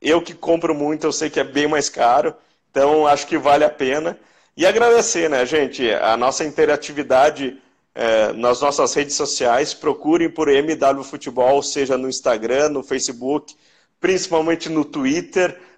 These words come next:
né, e no nosso site, M W futebol ponto com ponto B R. a gente tem no mínimo três análises táticas ou análise de desempenho por dia, né? Hoje, por exemplo, saiu uma análise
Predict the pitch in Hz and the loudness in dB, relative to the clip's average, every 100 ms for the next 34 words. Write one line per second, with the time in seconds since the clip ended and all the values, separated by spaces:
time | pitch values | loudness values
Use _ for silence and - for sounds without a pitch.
0 | - 117 117 135 160 - - - 180 190 | -8 -2 0 0 -2 -8 -20 -4 0 2
1 | 165 160 160 - 147 156 165 151 143 151 | 2 0 -2 -2 2 2 -2 -4 -4 -2
2 | 135 135 135 131 139 127 131 135 143 131 | 0 0 0 -8 -12 -4 0 0 -2 -6
3 | - 131 127 131 131 131 147 165 185 208 | -6 -8 -4 -8 -6 -2 0 2 2 -2
4 | 220 - _ _ _ - 131 156 156 - | -6 -12 _ _ _ -2 0 0 -4 -2
5 | 170 170 160 170 180 165 - 170 170 180 | 0 0 0 0 0 -2 -4 -2 0 2
6 | 165 151 147 156 139 139 - - 156 170 | 0 0 0 0 -2 -6 -6 -2 0 0
7 | - 156 135 139 139 135 135 131 123 127 | -2 -2 0 0 0 0 -2 -8 -12 -10
8 | 131 143 143 143 151 156 - 175 165 135 | -8 -6 -2 0 0 -4 -4 -4 -4 -8
9 | 117 107 - _ _ - 113 117 - 156 | -6 -6 -8 _ _ -10 -4 -2 -2 0
10 | 147 143 139 147 160 156 170 196 185 185 | 0 0 -2 0 2 2 0 0 -2 0
11 | 160 165 165 151 147 156 147 147 - | 2 0 0 0 2 0 0 -8 -8